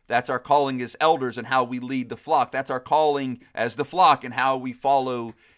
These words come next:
the elders. All of us clothed together by the Spirit in humility,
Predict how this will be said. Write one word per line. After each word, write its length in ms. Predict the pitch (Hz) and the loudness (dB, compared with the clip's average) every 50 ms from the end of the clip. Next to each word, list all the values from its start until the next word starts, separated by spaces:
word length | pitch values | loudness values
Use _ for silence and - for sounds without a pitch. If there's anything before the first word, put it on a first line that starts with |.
| _ - | _ -20
the 180 | 113 120 139 | -10 -4 -2
elders. 380 | 139 139 135 117 120 117 113 - | 0 0 0 -2 -4 -10 -12 -10
All 340 | - - 135 147 156 170 165 | -4 0 2 2 2 2 0
of 140 | 165 - 156 | -2 -2 -2
us 240 | 156 151 147 - - _ _ _ _ _ | -4 -4 -4 -8 -14 _ _ _ _ _
clothed 540 | - - 156 156 156 156 156 135 - - - | -6 0 2 2 2 2 0 -4 -10 -16 -16
together 680 | - 127 117 131 143 160 170 165 175 170 165 156 - _ _ _ _ | -14 -10 -4 2 4 4 4 2 0 -6 -8 -10 -12 _ _ _ _
by 140 | - 80 92 | -12 -10 -10
the 80 | 78 - | -10 -10
Spirit 680 | - - - - - 170 175 165 160 160 147 - - _ _ _ | -10 -10 -8 -6 -4 -2 2 2 4 2 2 -2 -8 _ _ _
in 120 | - 101 | -18 -16
humility, 880 | 95 92 98 98 101 117 151 170 165 160 156 151 151 147 139 135 127 | -14 -14 -12 -10 -4 2 4 6 6 6 4 2 0 -4 -8 -10 -12